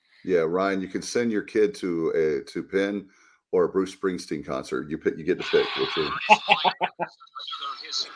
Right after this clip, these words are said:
Speaker 1: or maybe, maybe Taylor Swift would be more for the younger crowd, but, uh,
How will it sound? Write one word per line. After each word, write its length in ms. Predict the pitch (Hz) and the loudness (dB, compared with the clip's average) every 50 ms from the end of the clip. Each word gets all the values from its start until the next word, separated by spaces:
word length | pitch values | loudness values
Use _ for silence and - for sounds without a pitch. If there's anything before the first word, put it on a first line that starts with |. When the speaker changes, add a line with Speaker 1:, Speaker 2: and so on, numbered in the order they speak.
| - - | -8 -2
Speaker 1:
or 80 | - 85 | 0 6
maybe, 280 | 95 110 117 120 113 107 101 - - _ _ _ _ _ - | 8 8 8 8 8 4 2 -2 -6 _ _ _ _ _ 4
maybe 180 | - 110 101 101 | 4 4 4 4
Taylor 380 | 98 - - 110 104 95 90 82 | 0 2 6 6 8 6 6 0
Swift 420 | - - - 98 85 80 - - | -2 0 2 2 2 2 0 0
would 140 | - 80 78 | 0 0 0
be 140 | 85 78 78 | 0 -4 -4
more 200 | 76 78 78 73 | -2 -2 -4 -4
for 180 | - - 73 | -4 -4 -4
the 80 | 67 71 | -4 -2
younger 280 | 76 76 73 65 65 | -2 -4 -4 -4 -6
crowd, 400 | 65 - - 73 71 67 67 - | -6 -2 0 0 2 2 0 -2
but, 340 | - 69 64 - - - - | -2 -2 -4 -4 -4 0 0
uh, 240 | 71 67 64 65 64 | 2 2 2 0 -2